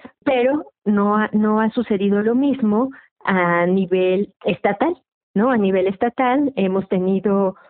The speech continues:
eh, ciertos estados de la República que incluso se han constituido como las zonas friendly, ¿no? Como puede ser la Ciudad de México, como puede ser Colima,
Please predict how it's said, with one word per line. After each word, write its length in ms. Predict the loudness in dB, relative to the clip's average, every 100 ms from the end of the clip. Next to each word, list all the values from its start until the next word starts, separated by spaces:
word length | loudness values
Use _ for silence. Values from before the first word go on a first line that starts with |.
| _ -4
eh, 200 | -2 -2 -2
ciertos 640 | -2 0 -2 -2 0 0 -4 -12 _ _ -8
estados 500 | -6 -4 0 0 2
de 100 | 2
la 120 | 0
República 760 | 0 0 0 0 -2 -2 -4 -4 _ -20 -4
que 120 | -2
incluso 460 | 0 0 -2 -2 -2
se 100 | -2
han 80 |
constituido 500 | -2 -4 -4 -2 -2
como 320 | 0 0 0 -2
las 180 | -4
zonas 300 | -2 -2 -2 -4
friendly, 360 | -2 0 0
¿no? 160 | 0 0
Como 160 | -2 -2
puede 300 | -2 -2 -2
ser 160 | -2 -4
la 80 |
Ciudad 240 | -2 -2 0
de 120 | 0
México, 600 | 0 -2 -2 -10 -10 -6
como 260 | -4 -4 -2
puede 340 | -2 -2 -4
ser 200 | -4 -4
Colima, 680 | -2 0 2 2 2 0